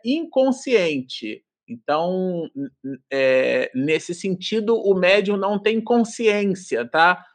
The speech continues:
Do, do fenômeno, tá? Então, ele transmite as instruções do diretor, ou seja, é um médium também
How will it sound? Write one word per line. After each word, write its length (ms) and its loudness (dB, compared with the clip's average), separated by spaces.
Do, 360 0
do 180 -2
fenômeno, 840 2
tá? 260 -2
Então, 300 -2
ele 120 0
transmite 1000 -4
as 260 2
instruções 680 -4
do 120 -6
diretor, 760 4
ou 160 4
seja, 640 0
é 120 4
um 120 2
médium 540 0
também 640 -4